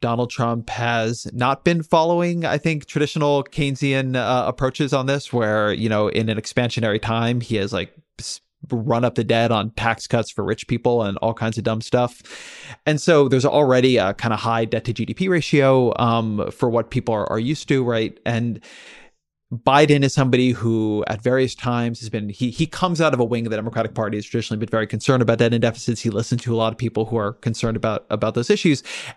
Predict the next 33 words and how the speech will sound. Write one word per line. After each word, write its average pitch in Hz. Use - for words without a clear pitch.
And 170
that 202
could 180
be, 120
if, 131
if 151
Democrats 196
decide 120
to 113
worry 107
about -
that -
right 98
now, -
which 120
I 123
don't 120
think 113
they -
should, 101
it 117
could 120
be 117
a 110
real 107
constraining 104
factor. 143
Now, 185
a 190
couple 277
minutes 175
ago, 123
you 123